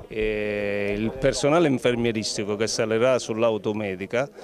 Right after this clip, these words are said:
sarà selezionato non dall'O P I, l'O P I non fa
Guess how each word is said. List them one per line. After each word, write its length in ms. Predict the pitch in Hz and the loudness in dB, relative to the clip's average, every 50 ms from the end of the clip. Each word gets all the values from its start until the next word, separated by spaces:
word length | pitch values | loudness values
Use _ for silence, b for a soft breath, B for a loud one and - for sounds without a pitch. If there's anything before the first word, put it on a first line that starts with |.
| B B B B B | B B B B B
sarà 600 | - - 139 135 123 123 113 107 101 98 95 - - | 0 2 4 4 4 4 4 2 2 0 -2 -4 -6
selezionato 1200 | - - - - - 147 147 139 135 131 120 - - 143 131 127 139 156 160 147 117 - 127 123 | -8 -4 -2 2 4 4 4 4 4 2 0 0 2 2 2 4 4 4 2 2 0 0 0 0
non 540 | 120 123 135 151 156 139 127 120 113 110 104 | 2 2 4 4 4 4 2 0 -2 0 0
dall'O 320 | 107 107 107 107 104 104 | 0 0 2 2 0 0
P 60 | 92 113 | 0 -2
I, 60 | 104 | -2
l'O 460 | 101 113 113 117 120 120 117 131 143 139 | -2 0 0 0 0 0 4 4 2 2
P 60 | - | 2
I 40 | 117 | 0
non 220 | 110 110 110 107 | 0 -2 -2 0
fa 280 | - 139 135 120 101 | 2 2 4 4 2